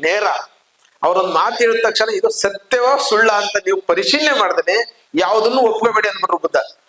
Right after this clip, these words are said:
ಹಾಗೆ ನಾವು ಸತ್ಯವ ಸುಳ್ಳ ಅಂತ ಪರಿಶೀಲನೆ ಮಾಡಿ ಮಾತ್ರವೇ ಇನ್ನೊಂದನ್ನ ಪುಷ್ ಮಾಡ್ಬೇಕು ಹೊರತು ಯಾವುದೇ ಕಾರಣಕ್ಕೂ ಇನ್ನೊಂದ್ ಮೆಸೇಜ್ಗಳನ್ನ ಪುಷ್ ಮಾಡ್ಬೇಡಿ. ಬೇರೆ ರೂಪದಲ್ಲಿ ಅಂಬೇಡ್ಕರ್ ಅವ್ರನ್ನ ಕೊಟ್ಬಿಡ್ತಾರೆ ಅವರು.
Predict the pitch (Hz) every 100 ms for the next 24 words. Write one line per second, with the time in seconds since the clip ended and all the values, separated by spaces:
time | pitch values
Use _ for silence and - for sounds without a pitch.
0 | _ - 170 190 175 170 214 240 - 202
1 | - 233 226 226 202 214 208 214 214 190
2 | 196 202 214 208 202 175 180 175 156 185
3 | 233 233 262 - 208 202 202 214 196 -
4 | 208 196 185 175 156 151 196 208 - -
5 | - - 156 190 208 214 185 185 180 175
6 | 180 202 160 170 180 160 147 160 156 147
7 | 196 - 170 - 147 - 147 127 113 -
8 | _ _ _ _ 123 156 208 202 196 185
9 | 185 160 175 170 170 165 165 - - 151
10 | 135 139 139 131